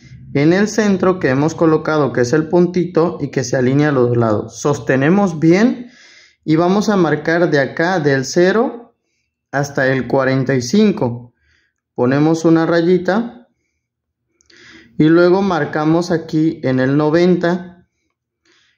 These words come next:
y luego de aquí hacia arriba cuarenta y cinco. ¿Ok?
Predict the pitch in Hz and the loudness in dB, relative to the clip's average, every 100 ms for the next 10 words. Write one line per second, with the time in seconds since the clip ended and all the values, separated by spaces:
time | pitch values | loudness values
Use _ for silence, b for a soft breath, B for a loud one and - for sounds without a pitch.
0 | _ 156 147 156 156 185 143 143 123 120 | _ 0 2 4 4 2 2 0 -2 -4
1 | - 190 220 220 - _ 143 147 151 170 | -2 0 0 -2 -10 _ -6 -6 -2 0
2 | 175 170 165 156 165 165 - 123 120 120 | 2 4 4 2 -2 -6 -4 0 0 0
3 | 127 139 - 180 180 143 127 120 - _ | -2 -4 -2 -2 0 -2 -4 -8 -20 _
4 | _ _ _ _ _ _ _ _ _ _ | _ _ _ _ _ _ _ _ _ _
5 | _ _ _ _ _ _ - 123 | _ _ _ _ _ _ -4 -2